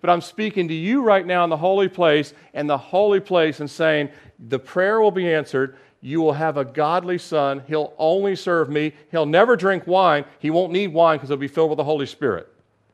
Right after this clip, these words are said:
And he's gonna turn the hearts of fathers back to children. Isn't that awesome? That's the promise.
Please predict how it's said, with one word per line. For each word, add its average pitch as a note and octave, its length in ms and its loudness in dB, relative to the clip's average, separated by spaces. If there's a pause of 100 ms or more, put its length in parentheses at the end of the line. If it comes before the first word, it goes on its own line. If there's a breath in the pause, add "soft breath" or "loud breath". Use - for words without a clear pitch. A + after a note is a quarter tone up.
(420 soft breath)
And D#3 460 0
he's C#3 220 -10
gonna C#3 120 -6
turn D#3 280 -8
the C3+ 100 -4
hearts C3 260 -4
of A#2+ 60 -16
fathers B2 420 -2
back A#2 300 -4
to G2+ 80 -18
children. F#2 400 -10
Isn't G#2 120 -18
that A2 180 -16
awesome? F#2+ 400 -14 (1500)
That's A2 260 -12
the - 80 -16
promise. F2+ 720 -16